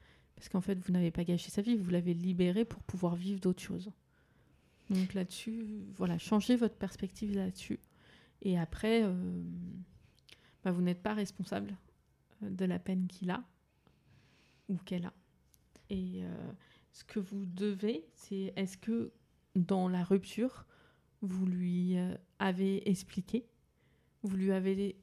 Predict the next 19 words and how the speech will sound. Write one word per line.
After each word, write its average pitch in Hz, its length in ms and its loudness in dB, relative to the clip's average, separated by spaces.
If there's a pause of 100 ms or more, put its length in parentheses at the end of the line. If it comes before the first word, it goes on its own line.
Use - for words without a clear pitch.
(120)
vous 196 200 -4
l'avez 190 580 2
aidé 208 540 2
à 185 160 -2
avoir 190 220 2
les 190 260 2
éléments 202 400 2 (600)
qui - 140 -2
vont 202 160 2
lui 202 140 0
permettre, 190 640 -2 (480)
euh, 175 460 0
de, 175 180 2
de, 180 180 0
de 175 280 -2
passer 185 340 0
à 202 60 2
autre 190 120 -2
chose. - 300 -10